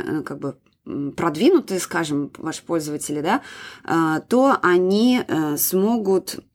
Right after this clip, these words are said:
сохранить ваше видео, размещённое ю-, на Ютубе, и смотреть его потом. А, с Vimeo такой фокус не удастся, м, поэтому, если вам нужно ограничить,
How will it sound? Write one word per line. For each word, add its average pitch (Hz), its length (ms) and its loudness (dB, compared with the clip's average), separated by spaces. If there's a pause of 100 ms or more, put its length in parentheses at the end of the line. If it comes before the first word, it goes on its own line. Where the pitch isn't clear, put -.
(280)
сохранить 196 640 2
ваше 170 300 0
видео, 165 320 0
размещённое 160 500 2
ю-, 156 240 0
на 175 100 2
Ютубе, 190 400 4
и 190 40 2
смотреть 190 480 2
его 175 180 0
потом. 190 500 -2 (480)
А, 147 300 0
с - 100 0
Vimeo 196 440 4
такой 165 300 0
фокус - 420 -4
не 180 240 4
удастся, 147 640 2 (180)
м, 208 180 2
поэтому, 180 720 2
если 175 320 2
вам 170 220 2
нужно 160 420 0
ограничить, 175 800 2